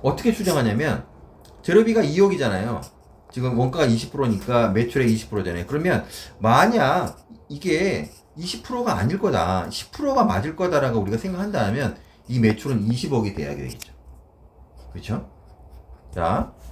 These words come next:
우리가 받아들이는 재료비의 비율이 정말 비싸고 좋은 걸 쓰고 그랬기 때문에 이십 프로라고 인정을 해주면 상관이 없는데,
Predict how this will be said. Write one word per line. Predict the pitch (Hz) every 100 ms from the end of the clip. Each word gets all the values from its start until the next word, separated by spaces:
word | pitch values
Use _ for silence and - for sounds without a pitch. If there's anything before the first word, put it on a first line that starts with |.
| - - - - - - - - -
우리가 | 117 123 147 156 151 - - - - -
받아들이는 | 107 123 147 147 139 143
재료비의 | 131 120 127 120 123 127
비율이 | 127 107 110 101 98 135 226 - - - - - - - - - -
정말 | - 107 117 131
비싸고 | 131 107 - 139 139
좋은 | 120 113
걸 | 123
쓰고 | 127 147 107 117 - - _ - -
그랬기 | 127 135 151
때문에 | 135 127 131
이십 | 107 -
프로라고 | - 131 113 117
인정을 | 104 101 117 139
해주면 | 185 196
상관이 | 165 143 131
없는데, | 95 92 82 131